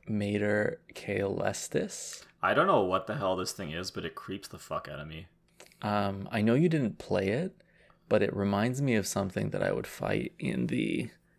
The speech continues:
Speaker 1: heavenish kind of world that you go to in, uh, Hollow Knight.
Speaker 2: Yeah, I mean, it, it looks interesting. Uh, this one is definitely a little bit unnerving 'cause the top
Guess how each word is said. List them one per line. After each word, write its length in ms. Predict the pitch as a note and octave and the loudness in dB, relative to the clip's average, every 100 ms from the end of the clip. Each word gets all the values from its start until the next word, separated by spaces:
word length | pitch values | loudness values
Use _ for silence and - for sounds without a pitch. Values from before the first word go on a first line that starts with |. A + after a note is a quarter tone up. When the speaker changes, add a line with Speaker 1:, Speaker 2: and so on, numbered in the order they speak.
| _ _ _ _ | _ _ _ _
Speaker 1:
heavenish 500 | - A2+ G#2+ G#2+ - | 2 4 4 2 0
kind 240 | G#2+ G#2+ | 0 0
of 100 | G2 | 2
world 460 | G#2+ G2 - - - - | 4 4 4 0 -8 -4
that 100 | A#1+ | -2
you 100 | A#1+ | 0
go 220 | A#1+ A#1+ | 2 0
to 260 | - - B1+ | 0 -2 -2
in, 480 | - C2 - - - | -2 -4 -4 -6 -8
uh, 420 | G1+ G1+ - - - _ _ _ - - | -8 -8 -8 -10 -16 _ _ _ -20 -6
Hollow 280 | - - | -4 -2
Knight. 300 | - - - - - _ _ _ _ - - _ _ _ | -4 -8 -12 -16 -20 _ _ _ _ -20 -20 _ _ _
Speaker 2:
Yeah, 240 | F2+ F2 F2+ | -4 -4 -2
I 100 | G#2 | -2
mean, 260 | D3+ F3+ - - | -2 -4 -6 -6
it, 280 | A2 - - - - _ _ _ - | -6 -6 -12 -20 -20 _ _ _ -2
it 80 | |
looks 220 | B2+ - A2+ | 0 0 -4
interesting. 560 | G#2+ G#2+ - E2+ E2 E2+ | -4 -6 -8 -8 -12 -10
Uh, 300 | F#2+ F#2+ F#2+ | -4 -2 -2
this 240 | F2+ A2 - | -2 -4 0
one 100 | C#3+ | 0
is 120 | A2+ | 0
definitely 320 | G2+ F#2 G#2 | -4 -6 -6
a 60 | F2+ | -4
little 160 | F2+ | -2
bit 120 | F2+ D2 | -2 -2
unnerving 640 | E2+ E2 E2 E2+ G2 G#2+ | -4 -2 -4 -2 -4 -4
'cause 200 | G2+ E2+ | -8 -10
the 100 | F2+ | -10
top 580 | - F#2+ F2+ G#2+ - | -10 -2 0 0 -2